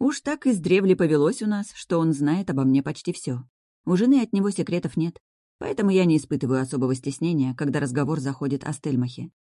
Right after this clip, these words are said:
Да и в принципе Руслан — один из тех редких примеров мужчин, которые всегда выслушают и будут готовы помочь.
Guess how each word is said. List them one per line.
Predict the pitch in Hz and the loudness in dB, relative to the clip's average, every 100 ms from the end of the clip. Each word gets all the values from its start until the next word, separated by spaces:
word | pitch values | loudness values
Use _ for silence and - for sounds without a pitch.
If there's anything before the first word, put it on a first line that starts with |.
| _ _ _ | _ _ _
Да | 156 214 | 0 2
и | |
в | 254 | 2
принципе | - 294 - 202 | 0 -2 0 -2
Руслан — | 196 226 240 214 | 0 0 -2 -2
один | 185 190 226 | -2 0 0
из | 208 | 0
тех | 214 208 | -2 -2
редких | 175 185 160 151 | 0 0 -2 -4
примеров | 170 156 151 131 123 | 0 2 2 2 0
мужчин, | 143 139 190 156 - _ _ | -2 -2 -2 -2 -4 _ _
которые | - 240 220 | -8 -2 0
всегда | 214 214 202 180 | 0 -2 -2 0
выслушают | 214 165 165 156 131 - | -2 -4 -6 -6 -6 -2
и | 170 | 0
будут | 175 151 | 2 0
готовы | - 139 135 131 | 0 -2 -2 -2
помочь. | 135 131 113 - | -2 -2 -4 -10